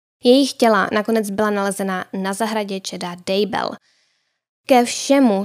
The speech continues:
tomuto se dostaneme v dalším díle tohoto příběhu. Vidíte, že toho před sebou máme ještě hrozně moc. Video vydám co nejdříve to půjde, takže tento kanál kontrolujte.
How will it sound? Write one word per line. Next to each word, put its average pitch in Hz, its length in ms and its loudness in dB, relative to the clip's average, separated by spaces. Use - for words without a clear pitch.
tomuto 208 420 0
se 202 120 -8
dostaneme 220 500 -2
v 202 180 -16
dalším 214 600 0
díle 185 340 -4
tohoto 185 640 -6
příběhu. 196 680 -4
Vidíte, 233 520 0
že 214 120 0
toho 208 180 -2
před - 180 -10
sebou 202 240 -6
máme 196 260 -6
ještě 196 240 -10
hrozně 190 440 -10
moc. - 320 -8
Video 262 260 8
vydám 254 300 4
co 220 160 -4
nejdříve 208 600 -2
to 190 120 -6
půjde, 254 460 2
takže 202 500 -4
tento 226 280 -2
kanál 190 360 -4
kontrolujte. 220 800 -2